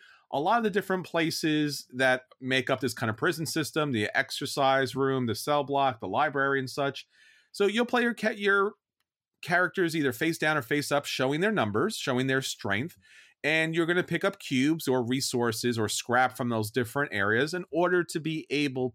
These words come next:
to, you know, I, I guess, s-,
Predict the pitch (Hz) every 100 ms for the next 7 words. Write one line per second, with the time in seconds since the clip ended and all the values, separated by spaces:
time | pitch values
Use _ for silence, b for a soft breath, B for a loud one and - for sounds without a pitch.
0 | - 120 117 113 b b b b _ _
1 | 240 180 165 147 147 - 131 120 123 -
2 | - b b - - - -